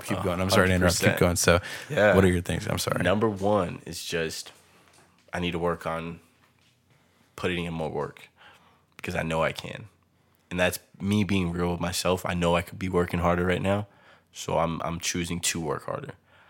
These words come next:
Speaker 2: Um, number two, number two would be, damn, I threw this on me. Uh, let's see, let's see, let's see.
Speaker 1: It's okay. It's okay. No, no pressure. We don't feel pressure ever.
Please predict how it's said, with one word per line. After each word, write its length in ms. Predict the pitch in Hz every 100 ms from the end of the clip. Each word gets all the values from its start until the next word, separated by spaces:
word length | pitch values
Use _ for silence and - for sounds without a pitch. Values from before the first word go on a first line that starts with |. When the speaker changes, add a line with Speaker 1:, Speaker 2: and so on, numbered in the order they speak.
| - _ _ _ -
Speaker 2:
Um, 420 | 170 165 - 85 87
number 280 | 90 92 87
two, 580 | - - 101 90 85 - _ _ _ _ _ -
number 200 | 69 -
two 320 | - 90 90
would 200 | 90 -
be, 380 | 82 82 82 92 _ _ _ _ _ _ _ _ _ _ _ _ _ _ _ _ _ -
damn, 560 | 143 135 110 85 87 - _ _ - _ -
I 360 | 113 117 104 104
threw 200 | 156 156
this 220 | 139 135
on 260 | 120 104 101
me. 120 | 101
Uh, 300 | 101 104 98
let's 180 | 107 104
see, 120 | 110
let's 200 | 98 92
see, 120 | 98
let's 160 | 90 87
see. 140 | 95 101 -
Speaker 1:
It's 240 | 107 104 131
okay. 280 | - 165 147
It's 140 | 90 -
okay. 280 | - 147 120 _ _
No, 300 | 98 101 107
no 200 | - 110
pressure. 580 | 110 117 113 - 113 117 - - - _
We 120 | 139
don't 140 | 113 117
feel 140 | 113
pressure 380 | - 113 - 101
ever. 420 | 98 98 104